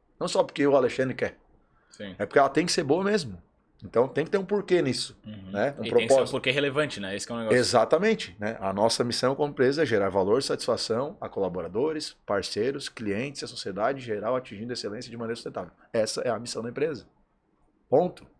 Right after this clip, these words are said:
Speaker 1: Entendeu? A gente quer valor. As pessoas que se ligam à vip vão, vip vão ter valor. O colaborador que chega sente valor, ele é abraçado, ele cresce, ele aprende, ele sai melhor do que entrou. Isso é o valor da empresa, entendeu?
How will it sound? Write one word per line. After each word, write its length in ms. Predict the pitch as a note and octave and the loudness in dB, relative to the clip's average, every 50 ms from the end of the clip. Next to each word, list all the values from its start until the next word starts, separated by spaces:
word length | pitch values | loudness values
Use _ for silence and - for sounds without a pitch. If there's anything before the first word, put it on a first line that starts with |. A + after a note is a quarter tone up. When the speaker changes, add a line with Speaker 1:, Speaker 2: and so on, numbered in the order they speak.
| _ _ _ _ _ _ | _ _ _ _ _ _
Speaker 1:
Entendeu? 240 | F#2 F2 G#2 B2+ - _ _ _ - | -12 -10 -10 -10 -10 _ _ _ -12
A 40 | F#2 | -12
gente 160 | F2 - - | -10 -10 -2
quer 160 | - A2+ A#2 | 2 4 4
valor. 480 | A#2+ D3+ D#3+ D#3 D3 D3 B2+ G2+ - - - - - - | 6 6 6 8 8 6 6 4 2 -2 -10 -18 -12 -8
As 120 | - - | -8 -8
pessoas 320 | - - - - D#3 D3 - | -6 -6 -6 -4 -4 -4 -4
que 80 | - | -6
se 160 | - - C3+ B2+ | -6 -4 -4 -2
ligam 200 | B2+ B2+ B2+ B2 | -2 0 2 2
à 80 | A#2 | 2
vip 260 | A2 G2+ A#2+ - - - | 0 0 -6 -10 -12 -10
vão, 180 | F#2+ C3 C#3 C3+ - - | -8 -8 -8 -8 -10 -8
vip 260 | - A#2 C3 - - | -6 -6 -6 -6 -6
vão 140 | A#2 G#2+ G2+ | -8 -8 -6
ter 100 | - A#2 | 0 2
valor. 400 | A2+ C3+ C3+ C3 B2 A2 - - - - - - | 4 6 6 6 6 4 4 0 -6 -18 -20 -18
O 60 | - - | -4 2
colaborador 540 | B2 A#2 A#2 A2 A2+ A2+ A2+ A2 C3 - | 4 6 6 6 6 6 6 6 4 2
que 80 | - - | 2 0
chega 320 | - C#3+ C#3+ D3 C3 - - - - | 0 2 4 4 4 2 0 -4 -14
sente 320 | - - A#2 A#2 - - | -6 -4 -4 -2 -2 0
valor, 380 | A2 A#2+ A#2+ A#2 B2+ B2+ A#2 G2+ | 4 4 6 6 6 6 6 4
ele 100 | F#2+ G2 | 4 2
é 40 | G2 | 2
abraçado, 680 | G2+ G2 G2+ F#2+ - - - A#2+ B2+ B2 A2+ A2 G#2+ - - - _ - | 2 2 2 0 2 4 4 6 6 6 4 2 -4 -12 -18 -10 _ -2
ele 160 | A2 G#2+ G2+ | 0 0 0
cresce, 560 | - - A#2+ A#2 A#2+ A#2 A2 - - A#2 - - - - | 2 4 6 6 6 6 4 2 -2 -4 -6 -8 -6 -2
ele 120 | G#2+ G#2 | 0 0
aprende, 640 | G2 F#2+ - - A2+ A2+ A#2 A#2+ A#2 G#2+ A2+ A2 - _ _ _ | 0 -2 -2 0 0 0 0 0 -2 -4 -8 -10 -14 _ _ _
ele 120 | - G#2 F#2+ | -6 -4 0
sai 200 | - - A#2 A#2+ | 2 4 4 4
melhor 360 | B2 A#2+ A2 A2+ A#2 A#2+ A#2+ | 4 4 6 6 6 6 4
do 80 | A2+ | 2
que 100 | G#2 - | -2 -2
entrou. 460 | A2+ A2 - - A2+ A#2+ B2+ B2+ - - - _ - | -2 -2 -2 -2 0 0 0 0 -4 -10 -16 _ -4
Isso 400 | A2+ A#2+ A#2+ - - - C3+ C3 | -2 -2 0 -2 -2 0 2 4
é 40 | C3+ | 4
o 80 | C3+ | 4
valor 220 | C3 C3+ C3+ C3 C3+ | 4 2 0 0 -2
da 60 | C#3+ | -4
empresa, 340 | - - D3+ A#2+ G2 - - _ _ _ _ _ _ | -4 -4 -4 -4 -6 -10 -18 _ _ _ _ _ _
entendeu? 280 | A2 F#2+ G2+ B2 - | -8 -8 -8 -8 -8